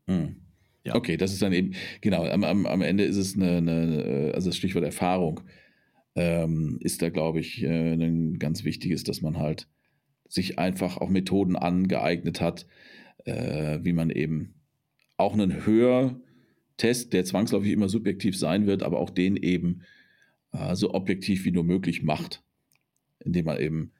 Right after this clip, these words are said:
Speaker 1: gleiche Bedingungen, gleiches Material und so weiter, Vergleichs-, äh, Geräte sich dazu stellt. Ich hab tatsächlich,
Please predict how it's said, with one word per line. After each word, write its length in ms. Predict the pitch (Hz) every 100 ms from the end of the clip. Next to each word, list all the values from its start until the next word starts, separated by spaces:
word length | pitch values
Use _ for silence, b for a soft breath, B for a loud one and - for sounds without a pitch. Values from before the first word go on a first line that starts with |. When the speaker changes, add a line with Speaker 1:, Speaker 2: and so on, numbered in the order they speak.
| _ _ _
Speaker 1:
gleiche 260 | - 87 87
Bedingungen, 500 | 87 87 87 80 80
gleiches 500 | 76 78 82 82 -
Material 540 | - - 87 78 82
und 160 | - 87
so 100 | 82
weiter, 260 | 78 78 76
Vergleichs-, 560 | 82 73 82 - - _ B B B B B
äh, 240 | - 78
Geräte 420 | 69 78 80 80 82
sich 180 | 78
dazu 320 | - 69 - -
stellt. 320 | - 80 - B B B B - 85 _ _ -
Ich 220 | 151 -
hab 200 | 143 -
tatsächlich, 680 | 120 120 123 113 110 -